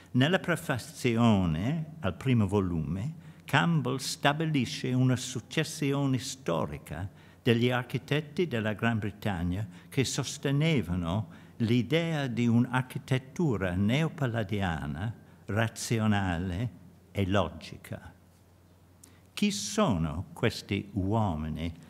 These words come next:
esemplari? C'è Inigo Jones, che lavorava per Carlo primo, e l'assistente suo, John Webb.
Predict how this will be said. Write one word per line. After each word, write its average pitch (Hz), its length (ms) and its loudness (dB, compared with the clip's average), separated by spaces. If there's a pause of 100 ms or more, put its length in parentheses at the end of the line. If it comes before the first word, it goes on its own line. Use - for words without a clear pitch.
(140)
esemplari? 85 840 -2 (960)
C'è 113 380 2
Inigo 120 480 6
Jones, 123 760 -2 (320)
che 110 160 2
lavorava 92 640 0
per 92 240 -6
Carlo 87 420 -4
primo, 82 600 -4 (400)
e 117 120 2
l'assistente 147 960 0
suo, 101 680 0 (200)
John 98 420 0
Webb. 98 420 -4